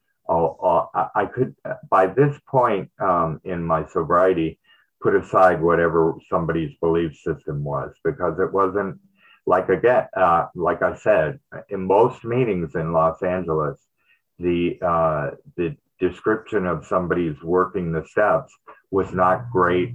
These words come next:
uh, amount of proselytizing our belief system. Uh, that's going to matter later in my story. Uh, but I, I was able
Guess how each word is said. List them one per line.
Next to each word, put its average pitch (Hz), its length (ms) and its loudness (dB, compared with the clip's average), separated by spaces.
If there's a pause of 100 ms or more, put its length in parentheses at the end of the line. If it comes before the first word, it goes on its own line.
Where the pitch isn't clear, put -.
(140)
uh, 85 400 0 (100)
amount 85 400 0
of - 180 -4 (180)
proselytizing 82 1000 0
our 73 120 -4
belief 78 400 -4
system. - 440 -10 (840)
Uh, - 160 -20 (360)
that's 80 220 -4
going 85 240 -2
to 78 80 -4
matter 76 460 -2
later 78 640 0
in 76 220 -10
my 71 180 -8 (140)
story. 71 500 -6 (280)
Uh, 78 320 -10 (840)
but 92 240 0
I, 104 140 6
I 101 280 2
was 98 160 2
able 104 320 6